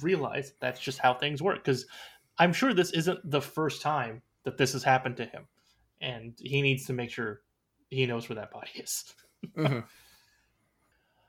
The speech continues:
Speaker 1: So one of the other things about Diamondback, um, at one point he was talking about, like, Cottonmouth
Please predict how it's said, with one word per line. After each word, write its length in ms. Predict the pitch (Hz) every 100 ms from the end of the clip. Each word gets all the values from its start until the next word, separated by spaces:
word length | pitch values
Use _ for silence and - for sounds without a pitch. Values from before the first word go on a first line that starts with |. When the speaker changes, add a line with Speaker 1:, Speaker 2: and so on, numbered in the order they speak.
| _
Speaker 1:
So 240 | - 226 208
one 160 | 233
of 60 | 294
the 120 | 196
other 120 | 202
things 460 | - 156 131 127 -
about 240 | 135 127 127
Diamondback, 500 | 123 117 113 117 - - -
um, 360 | 143 135 127 127
at 160 | 151 165
one 200 | 202 285
point 340 | - 165 147
he 120 | 143 165
was 360 | 147 135 - - _ -
talking 380 | 208 247 269 196
about, 360 | 156 139 123
like, 300 | 131 120 - - - _ _ _ -
Cottonmouth 680 | 175 165 160 156 147 147